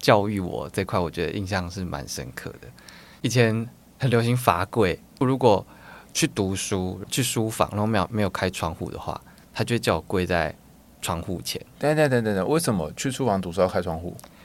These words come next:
Speaker 1: 要通风。<laughs> 他就觉得我怎么没有做到让房间通风这样。
Speaker 2: 然后
Speaker 1: 他觉得你要呼吸什么之类，我不知道。
Speaker 2: 然后所以你要跪在哪里？
Speaker 1: 我就跪在那个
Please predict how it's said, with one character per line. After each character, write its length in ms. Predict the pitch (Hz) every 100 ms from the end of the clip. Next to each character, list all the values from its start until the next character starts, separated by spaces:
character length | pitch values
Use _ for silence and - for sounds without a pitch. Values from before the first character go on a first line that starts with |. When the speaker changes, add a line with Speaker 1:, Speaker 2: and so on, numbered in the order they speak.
| -
Speaker 1:
要 80 | 139
通 280 | 123 117 117
风。 240 | - 101
<laughs> 120 | 117 - - - 571 571 640 - - - - 190 - - - - - - - - 762 762 - - - -
他 80 |
就 120 | 190 202
觉 180 | 151
得 80 | 127
我 140 | 127 120
怎 100 | 120
么 120 | 110
没 100 | 139
有 80 | 120
做 160 | -
到 120 | 123 - 165 -
让 280 | 156 - 139 - -
房 220 | 120 98
间 160 | 98 104
通 260 | - 90 90
风 320 | - 76 76
这 100 | 78
样。 100 | - - - - -
Speaker 2:
然 140 | 160
后 60 | 160
Speaker 1:
他 60 | 147
觉 60 |
得 60 | 117
你 40 |
要 220 | 117 127 - -
呼 180 | - 131
吸 260 | - - 175 - 165 170 -
什 120 | -
么 100 | 95
之 100 | 92
类， 80 | 92
我 80 | -
不 80 | 98
知 100 | 95
道。 120 | 85
Speaker 2:
然 60 | 156
后 80 | 175
所 120 | 180
以 20 |
你 60 | 131
要 120 | 123
跪 160 | 131
在 80 | 117
哪 120 | 107 87
里？ 80 | 85 - -
Speaker 1:
我 80 | 139
就 140 | 220
跪 260 | - 233 185
在 180 | 185
那 120 | 170 156
个 320 | 123 98